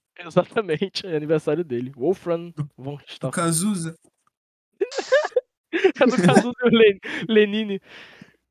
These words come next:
Speaker 1: É Lenine? É, né?
Speaker 2: Não, é o Frejá, pô.
Speaker 1: É Frejá, é verdade, é. E vamos ver aqui mais quem faz aniversário de interessante hoje.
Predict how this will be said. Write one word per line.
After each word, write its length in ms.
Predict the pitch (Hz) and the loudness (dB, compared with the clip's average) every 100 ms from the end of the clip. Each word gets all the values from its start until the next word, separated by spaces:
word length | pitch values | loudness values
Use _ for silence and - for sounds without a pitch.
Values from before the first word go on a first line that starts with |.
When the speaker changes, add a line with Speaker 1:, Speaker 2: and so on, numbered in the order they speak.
| _ _ - | _ _ -2
Speaker 1:
É 80 | |
Lenine? 500 | 175 151 185 247 147 - - - _ _ - | 0 0 0 -4 -6 -8 -20 -20 _ _ 2
É, 180 | 196 190 | 4 4
né? 120 | 185 - _ | 0 -10 _
Speaker 2:
Não, 260 | 247 277 220 | -4 0 2
é 60 | |
o 160 | 185 180 | 2 0
Frejá, 440 | 196 190 180 214 196 | 2 2 2 0 -4
pô. 160 | 147 131 - _ _ - | -6 -8 -10 _ _ -12
Speaker 1:
É 80 | - | 0
Frejá, 420 | 233 240 170 185 | 6 6 8 6
é 60 | |
verdade, 440 | 185 175 160 156 151 | 6 2 0 -2 -4
é. 60 | 151 _ - - _ | -10 _ -20 -20 _
E 240 | - 180 185 | -6 -2 0
vamos 220 | 180 190 | -2 -4
ver 80 | 180 | -4
aqui 180 | 170 170 | -2 -4
mais 200 | 151 156 | -4 -6
quem 120 | 160 | -6
faz 180 | 156 143 | -6 -6
aniversário 500 | 143 143 131 151 143 | -4 -6 -2 -2 -2
de 120 | 139 | -6
interessante 640 | 139 139 135 - 139 131 139 | -6 -2 -2 -2 -8 -8 -6
hoje. 340 | 131 123 131 | -6 -6 -10